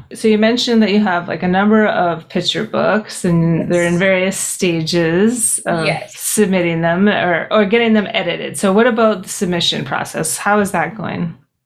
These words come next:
Speaker 2: I have only submitted one so far. So I've, I did get, I submitted to a mentorship program here at Anik Press, and I didn't get the mentorship program, but they only had a few slots available,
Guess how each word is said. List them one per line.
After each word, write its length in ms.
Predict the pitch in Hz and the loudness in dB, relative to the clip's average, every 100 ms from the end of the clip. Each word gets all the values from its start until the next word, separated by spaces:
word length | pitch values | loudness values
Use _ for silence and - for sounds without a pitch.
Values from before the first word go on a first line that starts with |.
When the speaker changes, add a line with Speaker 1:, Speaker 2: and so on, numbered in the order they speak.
| - | -4
Speaker 2:
I 140 | 240 | -2
have 180 | 285 311 262 | 0 -2 0
only 280 | 302 349 | 0 0
submitted 560 | 359 359 302 277 277 233 | -4 -2 0 2 0 0
one 360 | 220 226 233 254 | 0 2 0 -2
so 360 | 247 254 254 | 2 2 2
far. 440 | - 226 190 196 254 | 2 2 2 0 -4
So 220 | - 233 | -2 2
I've, 320 | 214 226 220 - - _ _ - | 2 0 -4 -16 -20 _ _ -6
I 60 | 220 | -2
did 200 | 269 269 | -2 0
get, 240 | 311 302 | 0 0
I 80 | 262 | -2
submitted 420 | 277 269 330 330 | -4 -4 -4 -6
to 180 | - 294 | -2 -2
a 160 | - 226 | -2 -2
mentorship 520 | 208 220 262 262 262 | -2 -2 -4 -4 -4
program 580 | 165 185 185 170 180 190 - | -2 -2 -2 -4 -2 -4 -4
here 380 | 190 185 202 - | -2 -2 -4 -4
at 160 | 196 190 | -4 -2
Anik 360 | 190 190 190 - | -2 -2 -6 -8
Press, 300 | 190 202 - | -6 -6 -4
and 120 | 208 208 | -2 0
I 280 | 208 196 - - | 0 -2 -10 -4
didn't 320 | 262 320 269 | -2 -2 -2
get 240 | 247 240 | -2 -2
the 60 | 240 | 0
mentorship 400 | 202 202 - - | 0 -2 -10 -6
program, 320 | 190 165 180 | -6 -4 -6
but 80 | 202 | -4
they 100 | 208 | -2
only 200 | 214 220 | -2 -2
had 200 | 202 196 | -2 -2
a 80 | 185 - _ - | -4 -10 _ -6
few 180 | 214 196 | -4 -2
slots 320 | 196 185 - | -2 -2 -2
available, 640 | 180 170 185 208 262 - | -4 -2 -2 0 -2 -4